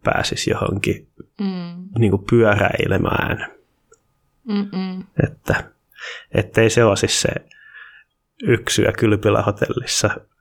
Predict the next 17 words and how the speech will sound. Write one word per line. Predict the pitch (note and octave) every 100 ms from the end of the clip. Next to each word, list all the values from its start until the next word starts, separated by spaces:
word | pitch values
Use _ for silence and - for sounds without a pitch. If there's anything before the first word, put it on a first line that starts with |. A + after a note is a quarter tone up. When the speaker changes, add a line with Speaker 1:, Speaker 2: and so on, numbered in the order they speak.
| -
Speaker 1:
<laughs> | - - C3 B2
perheen | A#2 G#2+ - - -
kanssa, | A2+ - -
niin | G#2+ -
kuin, | - - - - -
niin | D3
kuin | D#3
se | -
joskus | F3 A#2+ - - -
on. | - - - - - - - - _ _ _ C#4
Speaker 2:
Niin, | G3+ F#3 - D4+
niin. | A3+ - - _ _ _ -
Nekin | D#4 C4 -
on | A#2+
Speaker 1:
Ne | A#2
on |
Speaker 2:
hyviä | D#3+